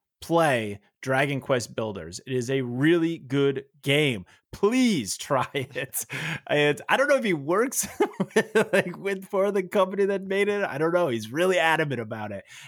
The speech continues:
And I will say, I have played the demo. I absolutely loved it. I love the Dragon Quest. I love all the games. I'm waiting for a,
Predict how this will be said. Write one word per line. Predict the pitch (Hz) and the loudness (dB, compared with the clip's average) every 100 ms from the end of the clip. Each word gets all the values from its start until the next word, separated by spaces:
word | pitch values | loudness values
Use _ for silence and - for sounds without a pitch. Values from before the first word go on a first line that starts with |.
| - | -2
And | 143 151 - | 2 2 4
I | 151 | 4
will | 175 175 | 4 4
say, | 175 160 147 123 _ _ _ _ | 2 2 0 -4 _ _ _ _
I | 120 | -2
have | 135 - | -2 -2
played | - 156 151 | 0 2 2
the | |
demo. | 135 135 131 127 123 - | 2 2 2 0 -2 -2
I | 127 | -2
absolutely | 127 123 127 123 117 | -2 -2 0 0 0
loved | 113 120 123 120 | 0 2 2 0
it. | 123 - | -2 -2
I | - | -2
love | 135 147 | 2 2
the | 143 | 0
Dragon | 127 127 120 120 | 2 2 0 -6
Quest. | - - 123 110 - 139 | -4 0 2 0 -2 -2
I | |
love | 123 127 | 0 2
all | 127 131 | 4 4
the | 127 | 2
games. | 120 120 113 | -2 -2 -2
I'm | 107 | -2
waiting | 113 127 131 | 0 2 2
for | - 120 | 2 2
a, | 110 | 4